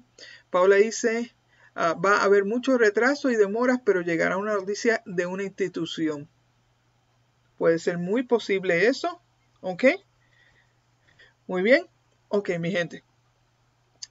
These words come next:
Vamos a ver aquí. Ese fue hasta el último de empleo en cuestión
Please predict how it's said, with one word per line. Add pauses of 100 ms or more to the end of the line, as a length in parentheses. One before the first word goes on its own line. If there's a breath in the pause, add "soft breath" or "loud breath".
(100)
Vamos
a
ver
aquí. (800)
Ese
fue
hasta
el
último
de
empleo (580)
en
cuestión